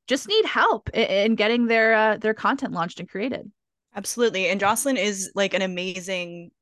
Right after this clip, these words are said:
Speaker 2: resource, like, so supportive and so helpful, and has a lot of great resources in general. So I'm really thankful for being able to work with them, and I'm really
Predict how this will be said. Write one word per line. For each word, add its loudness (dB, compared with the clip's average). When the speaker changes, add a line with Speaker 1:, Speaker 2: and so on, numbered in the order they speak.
Speaker 2:
resource, -2
like, -2
so 2
supportive 0
and -8
so -6
helpful, -6
and -10
has -8
a -10
lot -2
of -6
great -10
resources -8
in -2
general. -2
So -4
I'm -2
really -2
thankful 0
for 0
being -4
able -4
to -8
work -10
with -10
them, -4
and -6
I'm -4
really -6